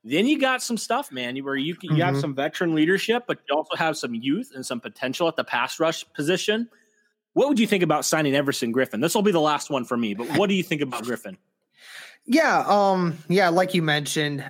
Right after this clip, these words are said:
Speaker 2: again, it's about, uh, the, just the experience of it. Um, Everson Griffin basically stated that he is not returning to Minnesota under any circumstances, so he is most likely gonna go somewhere.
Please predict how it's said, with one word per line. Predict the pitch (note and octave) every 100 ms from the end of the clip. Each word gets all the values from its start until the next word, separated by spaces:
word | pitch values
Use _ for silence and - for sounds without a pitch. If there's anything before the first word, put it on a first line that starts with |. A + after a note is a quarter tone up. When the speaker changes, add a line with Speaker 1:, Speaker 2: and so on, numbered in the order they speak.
| -
Speaker 2:
again, | D3+ D3 D3+ C#3+ C#3
it's | C3 - C3
about, | C#3 C3+ C3 C3 -
uh, | B2 A#2 A2+ A2 - D3
the, | D3+ C3+ B2 - _ _ _ _
just | D#3 F3 D3+
the | D3
experience | C#3 - D#3 D3+ D3+ D3+ D3 D3
of | D#3
it. | D#3+ D#3+ -
Um, | B2+ A#2 A2+ B2 D#3
Everson | E3 D#3+ D#3+
Griffin | C#3+ D#3 D#3+ D3
basically | C#3+ C#3+ D3 D3 C#3+
stated | - D#3 D3 D3+ C#3+
that | C#3+ C#3
he | - E3 D3
is | D#3+ C#3
not | D3 D#3 D3
returning | C#3+ C#3+ C#3+ C#3 C#3
to | C#3
Minnesota | C#3 C#3 C#3+ C#3 C#3
under | C3+ C3
any | C3+ C3+
circumstances, | C3 C3+ B2+ B2+ - C3 B2+ B2+ A#2+ - _ _ -
so | - D3+ C3+ B2+ - -
he | C3+ D3+
is | D3+ C#3
most | C#3+ D3 C#3+
likely | C#3 C#3+ C3+
gonna | C3
go | B2+
somewhere. | C3 - D#3+ D#3 B2 B2 B2+ C3